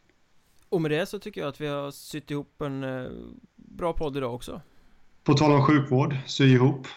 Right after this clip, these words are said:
Speaker 2: Ja,
Speaker 1: Exakt.
Speaker 2: nej, men självklart.
Speaker 1: Vi har många såna här
Speaker 2: Självklart,
Speaker 1: tjusiga
Speaker 2: ja.
Speaker 1: övergångar idag, alltså.
Speaker 2: <laughs> Det tycker jag. Det är ö-, övergång, övergångarnas afton, som man säger här. Eh, nej, det,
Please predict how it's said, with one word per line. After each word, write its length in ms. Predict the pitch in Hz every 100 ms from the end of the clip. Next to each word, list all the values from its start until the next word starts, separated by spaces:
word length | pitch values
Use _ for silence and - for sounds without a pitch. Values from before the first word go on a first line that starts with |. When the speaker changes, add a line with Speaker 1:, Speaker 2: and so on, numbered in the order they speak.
| _ _ -
Speaker 2:
Ja, 180 | 147 143
Speaker 1:
Exakt. 220 | 143 151
Speaker 2:
nej, 80 | 160
men 100 | 151 135 - -
självklart. 420 | 143 131 120 131 - -
Speaker 1:
Vi 140 | 160 135
har 80 |
många 260 | 143 170 139
såna 120 | 147
här 80 | 170
Speaker 2:
Självklart, 100 | 139 190
Speaker 1:
tjusiga 180 | 139 156
Speaker 2:
ja. 40 | 170
Speaker 1:
övergångar 420 | 135 135 131 139
idag, 220 | - 87
alltså. 180 | - - _ _
Speaker 2:
<laughs> 800 | 135 139 180 139 - - - -
Det 60 |
tycker 280 | 147 202 214
jag. 100 | -
Det 140 | 131 147
är 200 | 139 139
ö-, 400 | 165 160 185 175
övergång, 480 | 147 127 123 123 160
övergångarnas 600 | 160 139 135 131 131 147
afton, 420 | 156 - 113 - - - - -
som 180 | - 160
man 80 | 151
säger 280 | - 135 131
här. 440 | 127 131 127 135 131
Eh, 40 |
nej, 320 | 139 139 175 175
det, 200 | 160